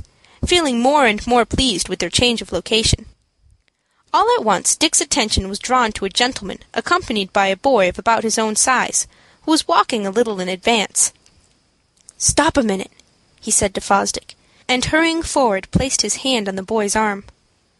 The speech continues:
"How are you, Frank?" he said. Frank Whitney, for it was he,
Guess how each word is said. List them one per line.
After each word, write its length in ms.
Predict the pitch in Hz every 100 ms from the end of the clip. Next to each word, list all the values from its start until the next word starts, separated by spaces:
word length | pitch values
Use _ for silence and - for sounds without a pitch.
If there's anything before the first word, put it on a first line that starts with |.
| _ _ _ _ _
"How 480 | 403 453 466 508 453
are 60 |
you, 160 | 262 190
Frank?" 540 | - 254 330 392 - - _ -
he 120 | -
said. 340 | - 294 370 - - - _ _ _ _ _ _ _ -
Frank 380 | - 359 339
Whitney, 400 | 320 - 190 226 - _ _ -
for 180 | 233
it 120 | 226 -
was 180 | -
he, 320 | - 262 -